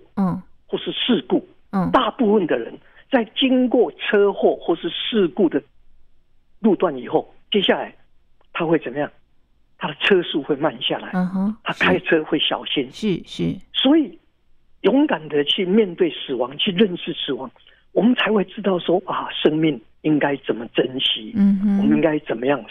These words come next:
Speaker 2: 善用生命。
Speaker 1: 嗯。
Speaker 2: 啊，我们看到一个年轻的人无缘无故就死了，
Speaker 1: 对。
Speaker 2: 我们就想说，哎，生命无常哦，
Speaker 1: 是，
Speaker 2: 我们要珍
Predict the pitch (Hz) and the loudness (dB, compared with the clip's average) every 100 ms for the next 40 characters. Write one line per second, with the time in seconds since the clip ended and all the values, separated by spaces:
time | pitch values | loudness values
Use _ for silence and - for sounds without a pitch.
0 | - 151 139 139 127 - 127 131 120 - | 0 0 0 -6 -4 -6 -4 -6 -10 -12
1 | - - 220 190 185 233 233 202 220 262 | -8 4 4 4 -2 -2 0 0 0 2
2 | 220 220 220 190 185 196 202 202 196 160 | 4 4 2 0 0 0 0 0 2 2
3 | 151 156 - - _ - _ _ _ _ | 0 -6 -12 -20 _ -20 _ _ _ _
4 | _ _ _ _ - 180 175 160 156 165 | _ _ _ _ 0 2 2 0 0 0
5 | 156 180 - - - 123 139 - _ 180 | 2 0 -2 -10 -14 -12 -12 -14 _ -6
6 | 170 190 190 185 180 180 - - 160 - | -6 -6 -12 -6 -2 -2 -2 -4 -4 0
7 | 147 139 127 - 160 156 135 135 143 - | 0 0 0 2 2 2 -2 -4 -2 -2
8 | 123 127 131 139 180 160 139 - | 0 0 2 2 4 4 2 0